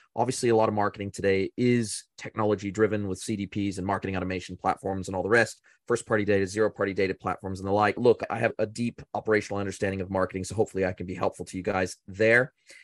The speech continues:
And I hopefully have some help that I can give specifically around the areas of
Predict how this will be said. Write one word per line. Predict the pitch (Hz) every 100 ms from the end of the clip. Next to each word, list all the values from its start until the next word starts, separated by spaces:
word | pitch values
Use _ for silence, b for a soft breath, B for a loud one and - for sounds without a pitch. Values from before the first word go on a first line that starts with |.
| b 110
And | 117 117 117 113
I | 104 107
hopefully | 113 - 165 - 135
have | 113 117 110 107
some | - - 110 104 107 104 _ _ _ -
help | - 156 151 131
that | 117 -
I | 113 131
can | 131 117
give | 107 104 98
specifically | - - - 123 - 123
around | 110 110 104
the | 98
areas | 101 104 101
of | 98 95